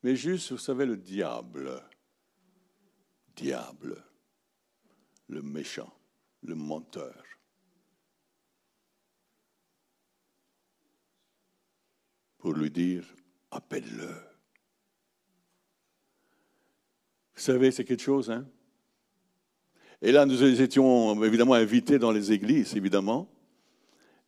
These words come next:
Et puis, il avait entendu une annonce à la radio. Et c'est comme ça qu'il est appelé. Il est appelé là où nous étions, pour nous humilier, nous écraser. Hello.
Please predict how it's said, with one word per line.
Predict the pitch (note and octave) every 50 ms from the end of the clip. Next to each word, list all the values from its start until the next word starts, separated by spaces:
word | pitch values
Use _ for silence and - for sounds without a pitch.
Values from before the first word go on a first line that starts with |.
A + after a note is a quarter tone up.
| _ _ -
Et | A2 A2 G#2+
puis, | G#2+ - A#2 A#2+ A#2+
il | A#2 A#2
avait | A2+ G#2 A2+
entendu | A2 A2 G2+ - A#2 G#2+ F#2+ G2+ G#2+ G#2+
une | G#2
annonce | G2 G2 G2 G2+ G2+ A2 G#2+ G#2 -
à | A2
la | G2 F#2 F2+
radio. | F#2+ F2+ E2 F2+ F2 F2 F2+ F#2+ A#2+ - - _ _ _ _ _ _ _ _ _ _ _ _ _ _ _ _ _ _ _
Et | G2+ G2
c'est | - - A2
comme | - A2+ G#2 G2
ça | - A#2+ G#2+
qu'il | - - G2+
est | F#2 -
appelé. | E2 - - F#2 F#2 F#2+ G#2+
Il | G2 G2
est | F#2 G2
appelé | - - - - G#2
là | G2+ F#2+ F#2
où | F#2 F#2
nous | F#2 F2+ F2 -
étions, | F#2 D#2 - - E2+ E2+ F#2+ - _ _ _ _ _ _ _ _ _ _ _ _ _ _ _ _ _ _ _ _ _
pour | _ - F#2
nous | F2+ F2 E2 E2 E2+ G#2 A2 E2 E2+ F2+
humilier, | F#2+ E2+ E2 E2+ D#2+ D#2+ E2 E2 D#2+ D#2+ F2
nous | E2+ E2+ D#2+ - F2
écraser. | - - - - E2 D2 - - F2 D#2+ - - _ _ _ _ _ _ _ _ _ _ _ _ _ _ _ _ _ _ _ _ _ _ _
Hello. | - B2+ E3 D3+ C3+ B2+ C#3 C#3+ C#3+ C#3+ C#3+